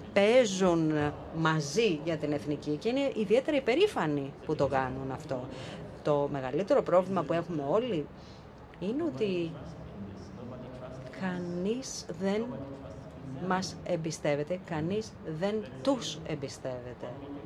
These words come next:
Ας πούμε, μία εβδομάδα πριν είχαμε έναν αγώνα κατά της Ουγγαρίας, ε, στο άκα. Και κερδίσαμε, νικήσαμε. Αρκετά δύσκολα,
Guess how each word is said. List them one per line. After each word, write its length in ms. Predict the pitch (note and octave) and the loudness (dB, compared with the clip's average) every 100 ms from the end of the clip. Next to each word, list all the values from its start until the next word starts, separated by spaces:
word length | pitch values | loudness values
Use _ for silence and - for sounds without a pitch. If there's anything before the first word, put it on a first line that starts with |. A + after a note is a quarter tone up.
| - - - - - - - - | -12 -12 -10 -12 -12 -14 -12 -6
Ας 100 | E4 | -2
πούμε, 280 | G3 D3+ D3 | 0 0 0
μία 160 | B3+ | 2
εβδομάδα 480 | G#3+ D3+ D3 C#3 B2 C3 | 2 2 0 0 -2 -2
πριν 280 | E3 A3 C4+ D4+ D4 - - - | 0 0 0 0 -2 -6 -12 -4
είχαμε 420 | D4+ C#4 A3+ F3+ D#3+ D#3 D#3+ | -2 0 -2 -2 -2 -2 -2
έναν 240 | F3+ D#3+ | 0 0
αγώνα 560 | C#3 B2 C3+ D#3 C4 D4 | 0 0 2 2 2 2
κατά 240 | A#3 G3 | 2 2
της 220 | F#3+ E3+ | 0 -4
Ουγγαρίας, 960 | E3 D3 C3+ C#3 G3+ C4 C#4+ C#4+ - - | -2 -2 -2 -2 0 0 0 -2 -6 -4
ε, 520 | G#3+ G3 F#3 F3 E3+ E3+ F3+ | 0 0 0 0 -2 -2 -4
στο 220 | - - | -4 2
άκα. 400 | C4 F3 C#3+ C3 C#3+ G#2 G2+ G2+ - - | 4 4 2 -4 -8 -8 -6 -8 -10 -6
Και 120 | - | -2
κερδίσαμε, 640 | G#3+ G3+ - F3+ F#3+ D#3 D#3 | 0 0 0 0 -2 -2 -2
νικήσαμε. 640 | G#3+ C4+ D4 D#3+ C#3+ C#3+ C3+ C3+ - - - - - - - - | -2 -2 -4 -4 -6 -6 -8 -10 -12 -12 -12 -14 -14 -14 -12 -2
Αρκετά 420 | A#3+ B3+ D#4+ G3+ | -2 0 4 4
δύσκολα, 540 | D3+ D3 - A3+ D#4+ | 4 2 0 -4 -4